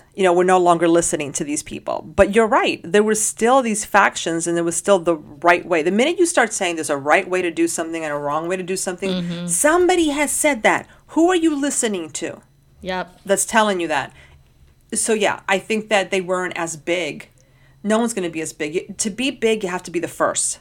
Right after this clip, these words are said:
Speaker 1: at
Speaker 2: Yeah.
Speaker 1: something, or the second, possibly the third. Once you're the fiftieth person, and I think we can see a little example of that, and not in a bad way, 'cause I don't think this person ever meant to be like,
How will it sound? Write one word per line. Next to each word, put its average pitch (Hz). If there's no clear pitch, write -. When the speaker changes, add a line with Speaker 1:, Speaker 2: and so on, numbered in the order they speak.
Speaker 1:
at 165
Speaker 2:
Yeah. -
Speaker 1:
something, -
or 185
the 185
second, 156
possibly 180
the 143
third. 107
Once 226
you're 349
the 269
fiftieth -
person, 277
and 220
I 226
think 269
we 349
can 254
see -
a 196
little 180
example 156
of 143
that, 147
and 185
not 196
in 247
a 214
bad 165
way, 143
'cause 151
I 143
don't 185
think 170
this 160
person 160
ever 175
meant 165
to 170
be 151
like, -